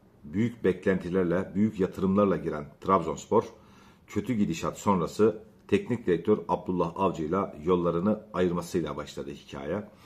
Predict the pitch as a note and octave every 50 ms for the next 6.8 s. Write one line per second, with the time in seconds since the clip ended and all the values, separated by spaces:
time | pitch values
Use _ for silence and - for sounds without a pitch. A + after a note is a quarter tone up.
0 | - - - - - - G#2 G#2 - A#2 A2+ A2 G#2+ F2+ G2+ G2 - F2+ - -
1 | G#2+ F#2 F2 D#2+ - - G#2+ A2+ - - - - - _ _ _ - A2+ G#2 G#2
2 | G#2+ G2+ F#2+ F2+ F#2 F2+ F2+ F2 - G2 E2 D#2+ D#2 - - D#2 C#2+ C#2+ D#2+ E2+
3 | F2 F#2+ F#2+ F#2+ F#2+ F#2+ F2+ F#2+ F#2 F#2+ F#2 F2 F#2 F#2+ G2 F2 - G2 G2+ G2+
4 | - - - - - - _ _ - A2 A2+ G2+ A#2 A#2 A2+ G#2+ G#2 G#2 G2 G#2
5 | G#2+ A2 - - - - _ _ _ _ _ - - - - - - - - C3+
6 | B2 - - - F#2 E2+ E2 E2 D2 D2 D2 C#2 - B1+ -